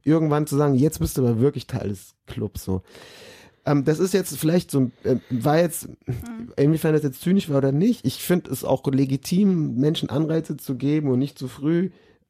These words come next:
Speaker 1: nur alles auf die intrinsische Motivation zu setzen. Es gibt schon Gründe, warum manche so Sachen so sind, wie sie sind. Aber es gibt, glaub ich, weitaus mehr Kritikpunkte. Und ich sag das aus einer absolut privilegierten Situation. Und ich frag mich manchmal, wie es einer Kollegin gibt, die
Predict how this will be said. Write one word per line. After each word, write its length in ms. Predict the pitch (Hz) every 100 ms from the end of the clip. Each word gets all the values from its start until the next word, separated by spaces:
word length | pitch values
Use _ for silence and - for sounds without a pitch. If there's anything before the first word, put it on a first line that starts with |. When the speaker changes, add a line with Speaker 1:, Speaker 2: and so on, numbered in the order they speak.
| _ _ _ - -
Speaker 1:
nur 220 | 151 147
alles 200 | 127 147
auf 140 | 147 123
die 80 | 135
intrinsische 480 | 127 156 151 147 135
Motivation 560 | 135 139 135 139 160
zu 80 | 180
setzen. 280 | 147 151 139
Es 120 | 120
gibt 160 | - 202
schon 140 | 147
Gründe, 500 | 127 - 147 165 131
warum 260 | 104 104 104 -
manche 280 | 117 123 113
so 140 | 110
Sachen 320 | 120 127 120
so 100 | 104
sind, 240 | 110 120 107
wie 120 | 117
sie 140 | 107
sind. 220 | 110 110 - - -
Aber 160 | - 165
es 80 | -
gibt, 160 | 156 _ _
glaub 360 | - 147 139 123
ich, 200 | 123 - -
weitaus 400 | 120 156 - 127
mehr 120 | 123 120
Kritikpunkte. 760 | 120 147 135 156 156 - 180 - - _
Und 160 | - 131
ich 120 | 156
sag 200 | 160 151
das 220 | 135 123
aus 180 | - 123
einer 120 | 123 -
absolut 320 | - - 123
privilegierten 540 | - 123 117 131 139
Situation. 680 | 110 110 120 110 - 117 151 - _ _ - - -
Und 220 | - 131 123
ich 100 | -
frag 220 | 139 139
mich 160 | 135
manchmal, 260 | 135 131 135
wie 60 | 123
es 100 | -
einer 220 | 123 120
Kollegin 480 | - 120 151 156 147
gibt, 320 | 147 156 -
die 240 | 123 123